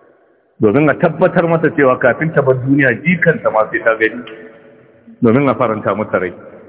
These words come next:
Saboda haka duk yadda kike ki yi kokari ki kasance baiwar Allah.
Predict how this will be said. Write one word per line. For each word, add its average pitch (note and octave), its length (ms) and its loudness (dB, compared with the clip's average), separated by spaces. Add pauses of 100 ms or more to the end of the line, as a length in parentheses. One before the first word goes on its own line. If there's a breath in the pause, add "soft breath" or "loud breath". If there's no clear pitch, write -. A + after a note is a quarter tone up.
(960)
Saboda C3 260 6
haka C3 180 2
duk A#2+ 120 0
yadda C#3+ 320 2
kike C3 340 0
ki C3 60 -2
yi C3 80 2
kokari B2+ 420 0
ki C3+ 80 -8
kasance - 380 -2 (100)
baiwar A2 300 4
Allah. G3+ 260 2